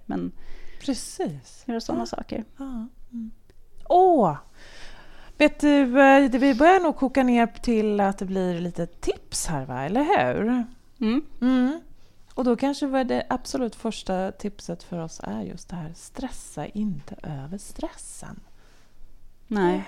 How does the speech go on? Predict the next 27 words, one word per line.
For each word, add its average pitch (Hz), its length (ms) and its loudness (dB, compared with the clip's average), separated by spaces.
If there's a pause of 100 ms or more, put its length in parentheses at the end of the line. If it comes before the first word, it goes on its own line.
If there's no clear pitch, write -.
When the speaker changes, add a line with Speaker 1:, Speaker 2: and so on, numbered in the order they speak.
Speaker 2:
Eller 233 80 -4
hur? 143 180 -12 (880)
Stressa - 840 -8
inte 208 440 -2
över 170 360 -4
att 165 160 -8
du 170 160 -6
är 151 280 -6
stressad. - 1040 -10 (1120)
Gör, 269 180 2
Speaker 1:
Mm. 285 260 -4
Speaker 2:
och 269 420 -2
för 262 340 0
att 247 260 -2
det, 226 200 -4
stressen 320 520 -6
i 254 60 -6
sig 214 440 -2
är 185 340 -4
inte 175 340 -6
den 156 180 -6
som - 180 -12
är 160 40 -6
farligt, 220 640 -6 (540)
utan 170 360 -8
det 165 220 -6
du 208 380 -8